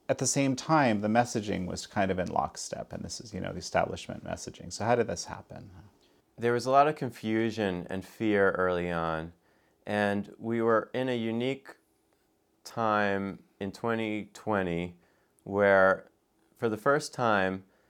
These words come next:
Speaker 2: we were able to just sit at home and still kind of live our normal lives. I mean, the advent of Uber Eats, Uber Eats is only, like,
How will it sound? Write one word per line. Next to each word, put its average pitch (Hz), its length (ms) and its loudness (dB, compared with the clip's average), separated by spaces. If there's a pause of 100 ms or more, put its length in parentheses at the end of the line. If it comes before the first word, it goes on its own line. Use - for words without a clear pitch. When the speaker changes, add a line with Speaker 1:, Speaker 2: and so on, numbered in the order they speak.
(560)
Speaker 2:
we 107 180 -2
were 110 220 2
able 139 340 2
to 123 280 -2
just 110 320 0
sit 117 160 6
at 131 120 4
home 95 580 0
and 104 480 2 (100)
still - 440 0 (200)
kind 127 260 0
of 104 120 -2
live 107 560 2
our 98 320 6
normal 98 380 2
lives. 90 400 6
I - 40 -8
mean, 101 140 -2
the 98 160 0
advent 139 440 2
of 101 220 -2
Uber 113 340 0
Eats, 131 360 -6
Uber 143 220 -2
Eats 139 140 -6
is 113 120 -4
only, 120 240 0
like, 107 280 0